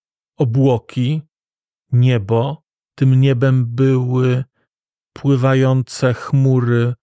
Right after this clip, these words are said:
z chromu czy z metanu. W ogóle niesamowita historia pokazania świata wewnętrznego, ziemskiego, jako tego prawdziwego. Dla tych ludzi, którzy mieszkają wewnątrz ziemi, dla tych istot właściwie,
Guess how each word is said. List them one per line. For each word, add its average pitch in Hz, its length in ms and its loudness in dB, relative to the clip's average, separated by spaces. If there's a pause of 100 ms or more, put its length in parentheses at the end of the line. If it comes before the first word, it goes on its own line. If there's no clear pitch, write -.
(760)
z - 120 -10
chromu 123 580 0
czy - 160 -4
z 113 60 -4
metanu. 123 720 -2 (800)
W - 60 -6
ogóle 165 240 2
niesamowita 160 580 0
historia 151 640 -2 (640)
pokazania 160 500 -2
świata 156 680 -4 (160)
wewnętrznego, 135 1120 0
ziemskiego, 135 640 0
jako 143 220 -2
tego 139 220 -2
prawdziwego. 135 760 -2 (380)
Dla 139 180 -2
tych 135 180 -2
ludzi, 135 240 0
którzy 139 280 0
mieszkają 135 480 2
wewnątrz 127 400 0
ziemi, 127 340 0
dla 113 140 0
tych - 200 -6
istot 127 320 0
właściwie, 110 600 -4